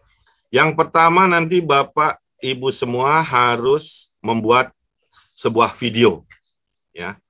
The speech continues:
Isinya untuk yang pengajaran. Sekali lagi, Tridharma itu pengajaran, penelitian, dan pengabdian masyarakat. Pengajarannya ini di Serdos harus berupa video. <coughs>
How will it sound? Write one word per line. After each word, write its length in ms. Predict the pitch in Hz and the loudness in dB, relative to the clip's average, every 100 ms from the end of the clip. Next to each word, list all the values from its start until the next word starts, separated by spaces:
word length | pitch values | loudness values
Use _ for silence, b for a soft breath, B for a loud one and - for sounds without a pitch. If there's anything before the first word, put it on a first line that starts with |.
| _ _ _ | _ _ _
Isinya 640 | - 143 - 147 143 175 143 | -4 -2 0 0 2 0 0
untuk 320 | 135 156 - | -2 -2 -2
yang 160 | 135 | -4
pengajaran. 480 | 127 127 123 123 107 | -2 -4 0 2 2
Sekali 240 | 95 143 151 | -2 -2 0
lagi, 240 | 175 165 | 0 0
Tridharma 480 | 143 139 139 135 135 | 0 0 0 0 -4
itu 240 | 131 160 | -6 -8
pengajaran, 880 | - 120 113 104 107 107 123 135 143 | -6 -4 -2 0 0 2 2 0 -2
penelitian, 800 | 135 104 101 98 107 110 117 117 | -6 -6 -4 -6 -2 0 0 -2
dan 240 | 104 98 | -4 -4
pengabdian 480 | 95 95 90 95 85 | -6 -10 -6 -6 -6
masyarakat. 640 | 85 80 82 78 - 78 - _ b b b - | -10 -10 -12 -12 -14 -18 -18 _ b b b -8
Pengajarannya 880 | 143 160 160 151 156 160 156 156 156 | -2 0 2 2 4 4 2 0 -2
ini 560 | 143 143 156 190 233 - | -4 -2 -2 -2 -2 -10
di 140 | - 127 | -14 -8
Serdos 640 | 147 143 135 160 175 - _ _ _ | 0 0 0 -2 -2 -8 _ _ _
harus 560 | - 139 147 170 - - | 0 2 2 0 -2 -6
berupa 480 | 117 131 127 139 147 | -6 -6 -4 0 0
video. 560 | - 120 101 101 85 - _ _ B B B B B B B B B _ _ _ _ - | 0 -8 -4 -2 -2 -4 _ _ B B B B B B B B B _ _ _ _ 0
<coughs> 800 | 466 - 262 - - - 180 | 0 2 0 -2 -2 -2 -2